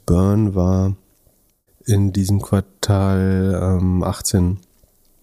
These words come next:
Millionen. Im Gesamtjahr sind's, glaub ich, äh,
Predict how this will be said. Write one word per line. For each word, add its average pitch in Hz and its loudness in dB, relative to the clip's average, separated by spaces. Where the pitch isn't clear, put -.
Millionen. 98 2
Im 95 -2
Gesamtjahr 95 0
sind's, 101 -4
glaub 87 0
ich, - -6
äh, 90 -2